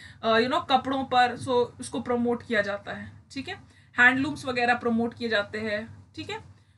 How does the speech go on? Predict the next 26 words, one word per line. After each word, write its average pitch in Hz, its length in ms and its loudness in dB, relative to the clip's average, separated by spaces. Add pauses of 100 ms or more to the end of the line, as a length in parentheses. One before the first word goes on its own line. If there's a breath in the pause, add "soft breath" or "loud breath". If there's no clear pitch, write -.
(140)
So 269 100 4
I 294 60 4
hope 349 160 2
इतना 320 200 0
आपको 320 320 2
क्लियर 302 300 4
होगा। 320 180 2
नेक्स्ट, 311 400 -2
अ, 262 320 2
रीजन 277 340 0
आप 320 160 4
लिखोगे, 311 400 -6 (880 soft breath)
next - 640 0
reason 285 340 2
for 349 200 4
popularity, 294 720 2 (460 loud breath)
ये 294 120 6
हम 311 60 4
लोग 349 140 -2
कंटिन्यू 330 400 0
कर 247 200 2
रहे 220 100 2
हैं, 220 80 0
ठीक 294 140 -8
है 285 60 -2
ना? 240 240 -2